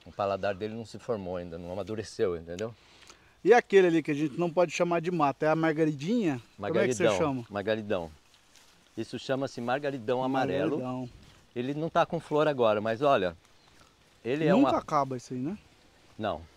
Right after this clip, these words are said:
Speaker 1: <laughs> Aliás, se você quiser acabar é um problema, porque lá embaixo tem uma raizona. Ele forma uma parede aqui, porque é cerca viva.
Speaker 2: Uma privacidade.
Speaker 1: E assim, quando eu preciso de matéria orgânica,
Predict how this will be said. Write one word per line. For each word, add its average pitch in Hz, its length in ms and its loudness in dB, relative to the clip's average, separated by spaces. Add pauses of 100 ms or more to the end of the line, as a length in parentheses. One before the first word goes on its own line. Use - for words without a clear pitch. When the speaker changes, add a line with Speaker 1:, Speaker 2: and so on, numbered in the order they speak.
(100)
Speaker 1:
<laughs> 98 260 -18
Aliás, 107 280 -4
se 101 120 -18
você 107 100 -16
quiser 107 180 -4
acabar 101 300 -4
é 113 40 0
um 117 60 -6
problema, 110 440 -4
porque - 280 -12
lá 95 100 -4
embaixo 92 300 -6
tem 107 80 -6
uma 107 100 -6
raizona. 90 560 -10 (720)
Ele 135 180 -2
forma 160 300 -2
uma 165 140 -4
parede 147 420 0
aqui, 123 340 -8 (1120)
porque 107 840 -2
é 92 560 -2 (580)
cerca 196 300 -4
viva. 92 400 -4 (200)
Speaker 2:
Uma 165 180 -4
privacidade. 135 840 -4
Speaker 1:
E 139 60 0
assim, 117 460 -4 (180)
quando 156 200 0
eu 175 60 0
preciso 143 380 -6
de 113 140 -10
matéria 113 380 0
orgânica, 104 600 -2